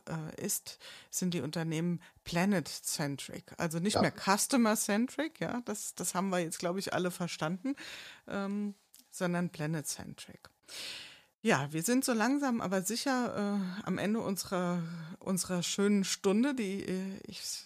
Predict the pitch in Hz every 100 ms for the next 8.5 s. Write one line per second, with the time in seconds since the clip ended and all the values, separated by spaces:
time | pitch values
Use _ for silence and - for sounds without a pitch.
0 | - - 196 190 196 175 180 175 185 196
1 | 196 170 185 - - - 208 185 185 -
2 | 180 - 175 - - - 175 175 - -
3 | - - - - - - 180 170 - -
4 | 208 - 185 180 190 180 190 175 170 170
5 | - 180 - 170 170 170 165 - 165 175
6 | 165 - 160 160 - 190 190 170 - 165
7 | 160 151 - 160 151 147 - - - -
8 | 156 147 143 147